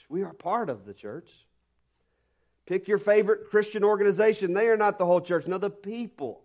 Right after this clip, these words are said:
are the church. The amazing love and grace of God by exalting his Son high above all rule and authority to,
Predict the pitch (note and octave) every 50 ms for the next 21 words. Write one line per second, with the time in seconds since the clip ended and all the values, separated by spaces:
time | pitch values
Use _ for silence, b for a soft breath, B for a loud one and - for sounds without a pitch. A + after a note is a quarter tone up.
0 | - E3+ F#3 F#3+ F#3 F3 D3+ B2+ A2+ G#2+ _ _ A2 A2 - _ - C#3+ C#3+ B2+
1 | G2+ _ _ _ - - _ _ _ _ _ _ _ _ _ _ _ _ _ _
2 | _ _ _ _ _ _ _ _ _ _ _ _ _ _ _ _ _ _ _ -
3 | A#2 A#2 B2 C#3+ D#3+ F3 F3+ F#3+ D#3+ F3 D#3 D3 D3 D3+ D#3 D#3+ D#3+ D#3 D3+ C#3+
4 | B2+ B2+ B2 A2+ A#2+ C3+ D3 D3+ D3 - - B2+ A2+ G#2 C3+ C#3 D3 D3 C#3+ C3+
5 | B2 B2+ B2 B2 B2+ B2 B2 A2+ A2 C#3 D3+ F3+ F#3+ G3+ - G3+ G3 F#3+ F3+ F3
6 | E3+ E3+ - E3+ D#3+ D3+ C#3 A2+ G2+ F#2 F2+ F2 _ _ _ _ _ _ _ _
7 | _ _ _ _ _ _ _ _ _ _ _ _ _ _ _ _ - D#3 E3+ F#3
8 | G3+ G#3 G#3 G#3+ G3+ F3 F#3 F#3 F#3 F3 E3 D3+ C3+ B2+ A#2 A#2+ - - C3+ D3+
9 | E3 F3 F#3 F#3+ G3 G3 F#3 F3 F#3 F#3+ F#3+ F#3+ F#3+ F3+ F3 E3 - E3+ F3 F3
10 | F3 E3 C#3+ C3+ C#3 - D3+ C#3+